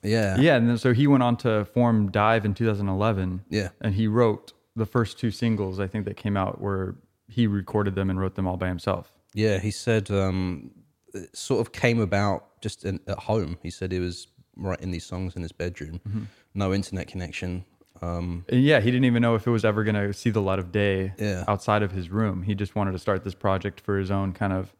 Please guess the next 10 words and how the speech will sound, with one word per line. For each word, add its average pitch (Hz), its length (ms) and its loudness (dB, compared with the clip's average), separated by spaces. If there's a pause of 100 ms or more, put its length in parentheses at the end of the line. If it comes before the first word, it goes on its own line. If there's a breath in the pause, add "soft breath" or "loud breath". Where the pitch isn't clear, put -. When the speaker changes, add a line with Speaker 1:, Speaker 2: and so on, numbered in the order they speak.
(140)
Speaker 1:
Yeah. 101 260 0
Speaker 2:
cathartic 101 580 2
expression. 98 760 -2 (120)
Speaker 1:
Yeah. 92 220 -2 (320)
Speaker 2:
Uh, 95 400 -2 (220)
and 98 140 0
then 92 420 -2 (800)
and 107 160 4
then 104 100 4
he, 104 200 2